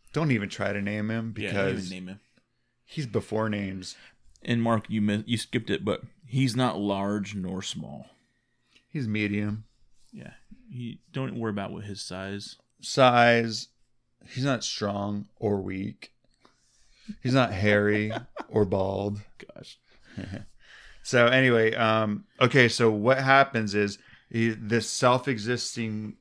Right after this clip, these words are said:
Speaker 1: monad, undo-, indivisible, um,
Speaker 2: Yeah.
Speaker 1: whatever, you know, that's indescribable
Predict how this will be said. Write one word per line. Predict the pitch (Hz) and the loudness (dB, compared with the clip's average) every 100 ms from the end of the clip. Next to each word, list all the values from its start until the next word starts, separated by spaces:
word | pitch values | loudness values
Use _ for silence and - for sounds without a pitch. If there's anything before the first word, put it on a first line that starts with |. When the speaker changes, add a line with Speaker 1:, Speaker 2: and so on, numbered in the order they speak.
| - | -6
Speaker 1:
monad, | 110 113 120 117 107 101 98 98 90 - | 0 2 4 2 2 4 2 -2 -6 0
undo-, | 120 123 127 139 | 2 4 4 2
indivisible, | 127 127 127 113 120 113 104 117 113 110 107 _ _ _ _ _ _ _ _ _ _ _ _ _ _ _ _ | 2 2 2 2 0 0 0 2 2 0 -4 _ _ _ _ _ _ _ _ _ _ _ _ _ _ _ _
um, | 110 104 101 98 98 98 - _ _ _ _ - | -4 -2 -2 -2 -6 -8 -12 _ _ _ _ -10
Speaker 2:
Yeah. | 107 117 | -8 -6
Speaker 1:
whatever, | 117 107 117 120 120 117 117 113 | -4 2 6 6 6 4 2 0
you | 113 | -2
know, | 107 101 101 98 98 | -2 -2 -2 -4 -8
that's | 110 104 101 - - - _ _ 127 113 - _ _ _ - | -6 -4 -2 -4 -8 -10 _ _ -18 -18 -20 _ _ _ 0
indescribable | 131 127 127 - 120 110 107 104 107 104 107 120 | 2 4 2 0 2 2 2 -2 -2 -2 -4 -8